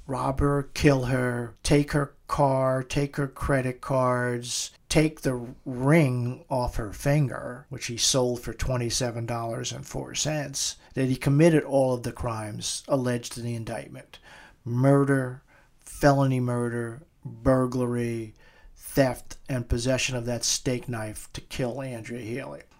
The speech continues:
The jury went out, did not reach a verdict on the first day. Uh, they came back the second day, and so after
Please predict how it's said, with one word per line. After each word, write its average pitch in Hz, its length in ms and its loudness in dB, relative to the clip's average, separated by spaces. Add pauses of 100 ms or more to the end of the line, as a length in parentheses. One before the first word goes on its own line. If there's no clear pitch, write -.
The 127 80 -4
jury 156 300 6
went 151 180 8
out, 143 340 2 (140)
did 139 220 2
not 139 240 0
reach 139 220 0
a 143 40 0
verdict 131 360 0
on 123 140 -2
the 120 60 -4
first 131 400 0
day. 160 400 -2 (220)
Uh, 120 120 -6
they 123 120 -2
came 139 240 4
back 135 180 2
the 135 80 -2
second 135 420 2
day, 165 520 0
and 139 120 -6
so 131 200 0
after 131 540 -2